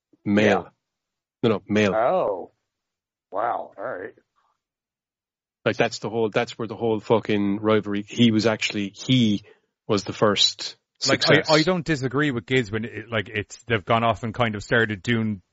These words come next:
Speaker 3: their own thing, but I, I'm not upset with what I'm seeing. I've been enjoying it so far. It's, it's been fun.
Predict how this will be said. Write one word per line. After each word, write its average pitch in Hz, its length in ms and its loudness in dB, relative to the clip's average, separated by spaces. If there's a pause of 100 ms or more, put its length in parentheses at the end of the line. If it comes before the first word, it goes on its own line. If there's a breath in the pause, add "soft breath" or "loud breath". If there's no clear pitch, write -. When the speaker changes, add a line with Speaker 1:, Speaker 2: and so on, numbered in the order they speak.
(120)
Speaker 3:
their 113 220 2
own 110 180 2
thing, 123 320 -2
but 127 100 2
I, 123 320 4
I'm 120 220 -2
not 135 240 0 (120)
upset 135 440 -4
with 107 100 -6
what 104 140 -6
I'm 104 100 -8
seeing. 120 280 -8
I've 95 120 -8
been 117 120 -4
enjoying 127 340 -4
it 104 100 -4
so 120 160 -6
far. 95 240 -10 (120)
It's, - 200 -16
it's 104 240 -6
been 107 140 -6
fun. 113 300 0